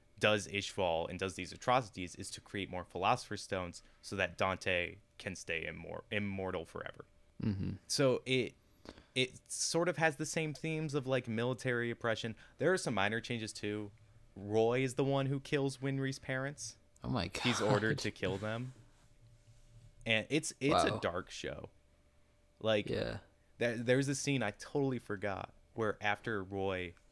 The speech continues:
Speaker 1: kills Winry's parents, he points the gun to himself and Marco stops him.
Speaker 2: Jeez.
Speaker 1: Yeah.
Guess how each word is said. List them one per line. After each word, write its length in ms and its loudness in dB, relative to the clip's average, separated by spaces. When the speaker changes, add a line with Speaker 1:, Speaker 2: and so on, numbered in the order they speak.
Speaker 1:
kills 400 -2
Winry's 340 -4
parents, 540 -2
he 120 -8
points 320 -6
the 100 -4
gun 280 -2
to 100 -6
himself 460 -10
and 140 -8
Marco 320 -4
stops 420 -10
him. 180 -10
Speaker 2:
Jeez. 640 -14
Speaker 1:
Yeah. 300 -2